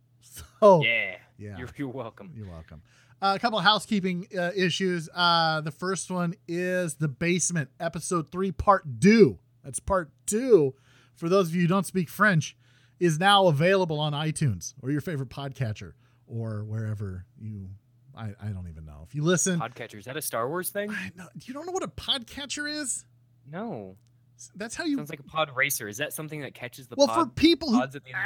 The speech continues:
Speaker 1: a-,
Speaker 2: pod races?
Speaker 1: actually listen to their podcasts. So check that out. Albert, uh, uh, and Mike,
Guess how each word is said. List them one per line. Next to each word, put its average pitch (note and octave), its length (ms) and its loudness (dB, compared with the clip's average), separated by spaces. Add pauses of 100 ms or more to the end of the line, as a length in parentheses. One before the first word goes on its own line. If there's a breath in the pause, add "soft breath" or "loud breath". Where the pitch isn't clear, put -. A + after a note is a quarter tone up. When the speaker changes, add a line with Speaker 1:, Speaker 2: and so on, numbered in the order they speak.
(100)
Speaker 1:
a-, A#2+ 120 -8
Speaker 2:
pod G#3+ 100 -6
races? D3 160 -2
Speaker 1:
actually B3+ 320 0
listen D#3 680 0
to C#3+ 140 0
their C3+ 180 0
podcasts. - 1120 -8 (500 soft breath)
So - 120 -14
check D4+ 300 0
that B3 200 2
out. G3+ 260 2 (240 soft breath)
Albert, G#3+ 520 6
uh, F#3+ 60 -10
uh, D3+ 680 2
and D3+ 140 0
Mike, F3 440 -2